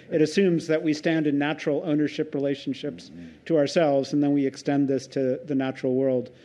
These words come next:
uh, through doing things with it. And I, I think it, we should just give it up, you know, even in application to, um, our own relationship to the natural world. But, but if, if our transformed conception of milieu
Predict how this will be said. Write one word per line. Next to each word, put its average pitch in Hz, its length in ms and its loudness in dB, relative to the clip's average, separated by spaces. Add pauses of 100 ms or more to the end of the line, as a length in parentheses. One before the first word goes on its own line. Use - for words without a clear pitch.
(340)
uh, 127 180 -4
through 139 220 -2
doing 147 260 2
things 127 420 -4 (140)
with 156 260 2
it. 127 320 -2 (460)
And 151 500 2 (240)
I, 160 160 -2
I 180 100 0
think 262 180 0
it, 156 160 -2
we 170 100 2
should 165 180 -4
just 165 200 -2
give 170 120 4
it 165 80 6
up, 156 320 0 (280)
you 196 120 0
know, 143 360 0 (280)
even 160 280 2
in 147 100 2
application 147 640 -2
to, 135 500 0
um, 127 360 -2 (360)
our 147 180 4
own 175 180 4
relationship 143 640 2
to 143 80 -4
the 135 100 -2
natural 135 400 0
world. 131 280 0
But, 139 220 0 (320)
but 156 120 4
if, 165 260 4
if 170 220 0 (200)
our 151 160 4
transformed 156 840 0
conception 147 480 -2
of 135 100 0
milieu 143 420 2